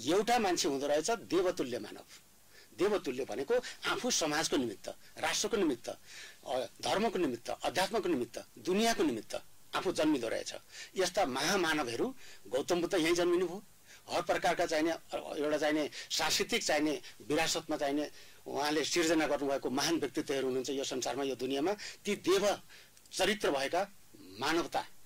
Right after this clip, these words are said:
बोकेका चाहिने महामानवहरू हुन्। तिन प्रकारका मान्छे हुँदा रहेछन्। अहिलेको अवस्थामा नेपालमा देवतुल्य चरित्रयुक्त मान्छे नभएको कारणले समाज व्यवसायमा परिणत भयो, एक अर्कामा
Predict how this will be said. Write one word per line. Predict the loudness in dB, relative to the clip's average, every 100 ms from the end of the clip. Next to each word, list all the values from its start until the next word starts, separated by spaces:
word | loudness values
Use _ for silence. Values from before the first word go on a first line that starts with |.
| -2
बोकेका | 0 2 2 0
चाहिने | 0 0
महामानवहरू | 0 0 0 -2 -4 -8
हुन्। | -12 -14 -16 -6
तिन | -2 0
प्रकारका | 2 2 2 0
मान्छे | 0 -2 -2
हुँदा | 0 2
रहेछन्। | 2 0 -2 -4 -12 -14 -6 2
अहिलेको | 4 4 2
अवस्थामा | 2 0 0 2
नेपालमा | 2 2 2 0 2 -2 -4 -16
देवतुल्य | -4 2 2 2 0 0 0 -2 -8 -20 -20 -6
चरित्रयुक्त | 0 0 2 2 2 0 -4 -4 -8 -20 -10
मान्छे | -4 -2 0 0
नभएको | 0 0 0 0
कारणले | 0 0 0 -2 -6 -4
समाज | 0 0 0 0 -4 -12 -14 -14 -4
व्यवसायमा | 2 4 4 2 0
परिणत | 2 0 0
भयो, | 0 0 0 -2 -12 -6 2
एक | 2 2
अर्कामा | 2 2 2 0